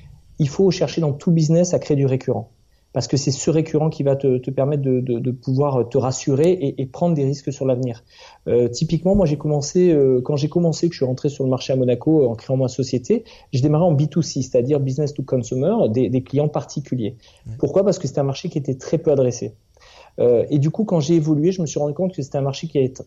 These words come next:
Speaker 1: très compliqué à gérer au long terme parce que ce sont des gens qui sont inconstants. Le client va t'appeler deux fois en janvier et tu
Speaker 2: Ouais.
Speaker 1: n'en entends plus parler jusqu'en novembre. Euh, alors que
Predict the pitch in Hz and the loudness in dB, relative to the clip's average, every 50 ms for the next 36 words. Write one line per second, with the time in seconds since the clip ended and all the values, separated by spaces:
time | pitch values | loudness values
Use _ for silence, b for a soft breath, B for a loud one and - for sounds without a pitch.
0 | _ _ - - - - - 190 185 - 170 139 - - 147 - - 160 143 135 | _ _ -20 -16 -4 0 0 0 2 2 0 0 0 -4 -4 0 0 2 2 2
1 | 127 135 131 143 156 151 139 131 127 113 - 143 175 208 175 120 110 113 120 - | 2 2 2 4 2 2 2 0 0 -2 0 0 0 0 0 -2 -2 -2 -4 -2
2 | - 165 156 - 151 139 - 151 143 139 135 131 160 196 208 - - 131 - - | -2 -2 -2 -2 -2 -4 -2 0 0 2 2 2 2 0 0 -2 -6 -8 -2 -2
3 | 165 151 - - _ - 160 156 - 170 160 - - - 143 135 b b b b | -2 -2 -2 -4 _ -4 -2 0 0 0 0 0 0 -2 -2 -2 b b b b
4 | b b b b b - 135 135 135 - 170 160 156 147 139 127 - 139 131 131 | b b b b b -2 -2 0 0 2 2 2 2 2 0 0 0 0 0 0
5 | 151 139 - 156 143 135 127 135 131 123 131 165 214 262 - - _ _ _ _ | 0 0 0 0 0 0 0 0 0 0 2 0 0 0 -4 -10 _ _ _ _
6 | - 139 127 - 151 139 135 131 139 131 131 165 151 139 135 170 185 180 - 143 | -8 -6 -4 -2 -2 0 0 0 -2 -2 -2 0 0 2 2 0 0 -2 -4 -2
7 | 135 131 131 127 123 120 113 139 156 143 135 123 107 98 - - _ b b b | -2 0 0 0 -2 -2 -2 0 0 2 2 0 -2 -4 -8 -12 _ b b b
8 | b b b b - 117 120 123 117 117 - 143 147 156 156 - 156 139 123 - | b b b b -4 -2 -2 0 0 0 0 0 0 0 0 -2 -2 -4 -4 -6